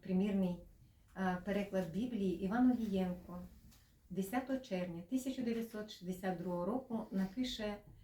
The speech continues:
давно виношувану в своїй душі поему «Усіх до книги закликаю». «Усіх до книги закликаю, читаймо Біблію відвічну, вона правдива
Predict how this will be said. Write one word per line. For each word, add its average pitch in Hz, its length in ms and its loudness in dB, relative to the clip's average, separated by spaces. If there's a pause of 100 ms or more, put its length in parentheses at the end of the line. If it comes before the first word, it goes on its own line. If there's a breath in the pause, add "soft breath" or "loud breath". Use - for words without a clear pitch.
(400 soft breath)
давно 202 300 6
виношувану 208 800 2
в 180 40 -2
своїй 208 380 -2
душі 202 560 -2
поему 175 520 0 (500)
«Усіх 254 380 -2 (220)
до 190 180 -4
книги 220 420 -2 (220)
закликаю». 170 760 -6 (800 soft breath)
«Усіх 220 420 2
до 254 140 4
книги 247 400 2
закликаю, 185 920 -6 (400)
читаймо 269 560 6
Біблію 180 560 2
відвічну, 180 760 -2 (300)
вона 202 520 2 (380)
правдива 247 560 -2